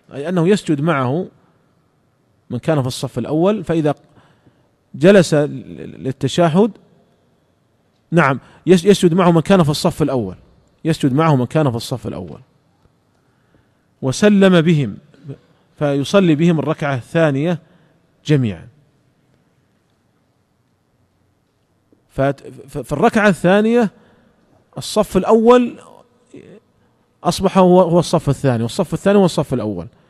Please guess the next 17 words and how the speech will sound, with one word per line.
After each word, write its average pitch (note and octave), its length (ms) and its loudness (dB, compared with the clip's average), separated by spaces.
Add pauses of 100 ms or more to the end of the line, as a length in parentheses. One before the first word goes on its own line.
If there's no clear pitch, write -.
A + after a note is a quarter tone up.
(840)
وعند C#3+ 360 2
السجود G3 580 2
للركعة F3+ 440 0
الثانية D3+ 600 -2 (580)
يسجد F#3+ 380 2
معه F#3 320 2
الصف E3 300 -2
الثاني، A2+ 360 -6
والصف D3+ 280 -8
الأول F3+ 220 4
يبقى D#3 220 0
يحرس. - 540 -10 (1160)
فإذا D#3+ 260 4
رفع A3+ 240 4
الإمام D3 580 0 (240)
من F3 220 2
السجود G#3+ 720 4